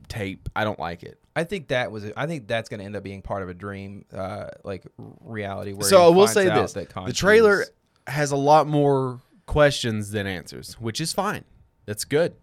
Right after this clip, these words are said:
Speaker 2: It's setting up a lot of plot
Speaker 1: That's
Speaker 2: lines,
Speaker 1: good.
Speaker 2: yeah.
Speaker 1: And I think there are a few misdirections on purpose in the trailer. I've watched it
Speaker 2: Maybe it's one of those things
Speaker 1: ten, twelve
Speaker 2: I
Speaker 1: times,
Speaker 2: don't mean to
Speaker 1: maybe
Speaker 2: keep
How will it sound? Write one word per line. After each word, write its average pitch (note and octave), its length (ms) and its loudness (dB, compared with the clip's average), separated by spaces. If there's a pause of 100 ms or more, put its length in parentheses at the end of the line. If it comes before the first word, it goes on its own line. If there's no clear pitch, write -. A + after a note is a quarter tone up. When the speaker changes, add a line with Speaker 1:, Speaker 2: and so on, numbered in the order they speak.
Speaker 2:
It's A2 160 -12
setting B2+ 240 -2
up B2+ 100 -8
a C#3 60 -8
lot C#3 220 -2
of B2+ 100 -6
plot D#3+ 180 -8
Speaker 1:
That's G#2 280 0
Speaker 2:
lines, - 80 -8
Speaker 1:
good. D#3+ 280 4
Speaker 2:
yeah. C3+ 120 -2
Speaker 1:
And A2+ 140 -4
I A#2 160 2
think D3 360 -2
there D3 420 4
are B2 300 2
a A#2+ 180 0
few C#3 380 0
misdirections B2 1800 -2 (360)
on G#2+ 200 -6
purpose C#3 720 -2 (840)
in D#3 180 0
the D#3 60 0
trailer. F3 360 0
I've D#3 200 6
watched A2+ 280 4
it F#2 160 -4 (120)
Speaker 2:
Maybe C#4 360 -2
it's C#4 140 -10
one A3 140 -4
of A3 60 -2
those G3 120 -6
things - 100 -6
Speaker 1:
ten, B2+ 260 2
twelve A2+ 260 2
Speaker 2:
I G#2 40 -12
Speaker 1:
times, G#2+ 280 0
Speaker 2:
don't A2 80 -4
mean G#2+ 100 0
to G#2 120 0
Speaker 1:
maybe G2+ 60 -6
Speaker 2:
keep - 20 -4